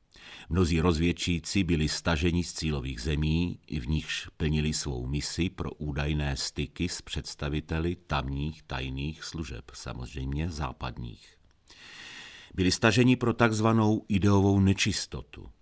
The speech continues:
a byli propuštěni z aktivní služby a na jejich místa nastoupili mladí, ambiciozní soudruzi,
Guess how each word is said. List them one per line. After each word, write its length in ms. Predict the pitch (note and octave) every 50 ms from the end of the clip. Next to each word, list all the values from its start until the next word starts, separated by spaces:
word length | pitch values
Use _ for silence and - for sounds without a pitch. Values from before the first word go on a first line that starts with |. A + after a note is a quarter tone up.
| _ _ _ -
a 120 | - D#2 D2
byli 240 | C#2 D2 C2+ B1+ B1
propuštěni 800 | - C#2+ C#2+ C#2+ - F2+ - - - - F#2 F2+ F#2 F#2+ F#2+
z 140 | - - - -
aktivní 480 | - D2+ - - - C#2 B1 - A1 -
služby 500 | - - D2 D#2 D2+ D#2 D#2 G2+ G#2+ G2+ - - - - - - -
a 100 | - C#3
na 140 | C#3 C3 A#2+
jejich 400 | G#2 E2+ C#2+ C2 A#1 A#1 - -
místa 440 | D#2+ F2 F#2 F2+ - - - F2+ F2
nastoupili 640 | E2 D2+ D2 - - - C#2+ B1+ - B1 A#1 A#1+ B1
mladí, 520 | C2+ D#2 F2+ G2 F#2 F#2 F#2 F#2 F2+ F#2+ - -
ambiciozní 760 | - D#2 D#2 D2 D#2 - - - C#2+ C2+ C2 B1 - A1+ G#1
soudruzi, 680 | - - F#2+ F#2+ G2 F#2+ G2+ G#2 G2 F2 F#2+ G2 F#2